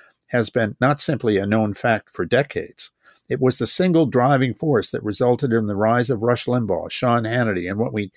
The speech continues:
know today as the conservative talk radio industry. It produced Fox News and now Newsmax, where your humble podcast host is now a contributor.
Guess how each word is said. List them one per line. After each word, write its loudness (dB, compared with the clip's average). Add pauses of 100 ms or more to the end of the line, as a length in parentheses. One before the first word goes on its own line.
(360)
know 6
today 6
as 2
the -8
conservative -2
talk 0
radio 2
industry. -12 (280)
It -2
produced 2
Fox 0
News -2
and 0
now 4
Newsmax, 0
where 2
your 2
humble -2
podcast -2
host -2
is -16
now -6
a -4
contributor. -10